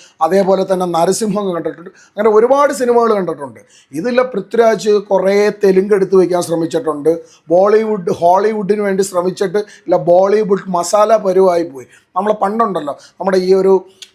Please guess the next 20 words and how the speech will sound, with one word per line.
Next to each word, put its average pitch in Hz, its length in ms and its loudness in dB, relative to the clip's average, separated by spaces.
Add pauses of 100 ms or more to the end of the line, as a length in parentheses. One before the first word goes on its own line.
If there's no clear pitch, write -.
ഷാറൂഖ് 185 480 2
ഖാൻ, 180 160 0 (100)
സൽമാൻ 185 420 -2
ഖാൻ, 180 220 0
ഇങ്ങനെ 196 300 -2
ഇവരുടെയൊക്കെ 208 520 -2
വളരെ 185 200 2 (100)
മോശം 190 360 -4 (160)
ഈ - 20 -2 (120)
ഒരു 196 120 2 (340)
മാസ് 190 320 0
മസാല, 185 460 0
കുറേ 175 180 2 (140)
പൈസയൊക്കെ 180 580 -2
ചെലവാക്കിയിട്ട് 175 540 0 (160)
ചുമ്മാ. 202 340 -4 (300)
ഇപ്പൊ 208 220 -2
ഉദാഹരണം 208 420 2
പറയുകയാണെന്നുണ്ടെങ്കിൽ 190 800 0 (360)
ഈ 190 40 0